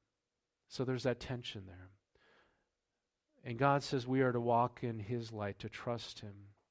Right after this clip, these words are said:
and to walk in His way. I'm gonna have the musicians come, and I don't know if somebody needs to get Amy there. I should have given you a little bit more warning there.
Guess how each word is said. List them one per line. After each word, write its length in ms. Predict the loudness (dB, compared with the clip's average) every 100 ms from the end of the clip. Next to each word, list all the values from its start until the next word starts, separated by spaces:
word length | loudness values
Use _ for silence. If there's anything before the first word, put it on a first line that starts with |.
| _ _ _ _ _ _ -12
and 120 | -8
to 40 |
walk 240 | -6 -6 -8
in 80 | -10
His 120 | -6
way. 100 | -6
I'm 80 | -2
gonna 80 |
have 120 | 0 0
the 80 |
musicians 580 | -2 -4 -4 -4 -6 -10
come, 400 | -10 -8 -8 -8
and 120 | -12 -16 _ _ -20 _ _ -12
I 40 |
don't 100 | -8
know 80 | -6
if 80 | -8
somebody 280 | -6 -4 -4
needs 200 | -4 -8
to 60 | -8
get 140 | -4
Amy 260 | -4 -6 -6
there. 320 | -6 -8 -12 _ _ _ -16
I 40 |
should 140 | -8 -6
have 80 |
given 200 | -4 -4
you 80 | -4
a 40 | -4
little 120 | -4
bit 180 | -8 -10
more 140 | -10
warning 360 | -8 -8 -10 -10
there. 160 | -12